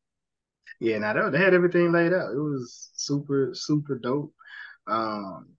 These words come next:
you know, they find out that L J, he quit football. And this was, like, the first time Merch was getting close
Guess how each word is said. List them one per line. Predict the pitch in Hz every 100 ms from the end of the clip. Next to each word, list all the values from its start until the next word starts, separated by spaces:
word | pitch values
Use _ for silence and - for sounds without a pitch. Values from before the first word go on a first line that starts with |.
| _
you | 120
know, | 107
they | 120
find | 120 113 117 120
out | 117
that | 117 -
L | 123 120
J, | 120 117
he | 123
quit | 127 123
football. | 131 113 110 107 - _ _ _ _ _
And | 101 98
this | 120
was, | -
like, | 117 -
the | 101
first | 123 120
time | 131 117 110
Merch | 117 113 117
was | 110 - - - _ _ _ _ _ _ _ 139
getting | 127 143 127
close | - 156 127 -